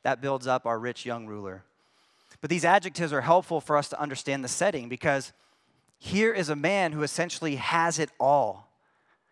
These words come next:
He's got the platinum card. He always gets the best seats. He's pious. He's esteemed throughout his community.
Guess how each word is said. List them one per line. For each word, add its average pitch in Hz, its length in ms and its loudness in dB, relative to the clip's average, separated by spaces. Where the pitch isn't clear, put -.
He's 180 200 -2
got 196 280 8
the 170 100 -2
platinum 180 500 2
card. 185 520 4
He 180 140 0
always 196 400 4
gets 175 300 0
the 143 160 -8
best 175 320 2
seats. - 600 -6
He's 151 220 -4
pious. 156 840 2
He's 180 220 -2
esteemed 196 640 0
throughout 160 260 4
his 147 100 -6
community. 156 720 -2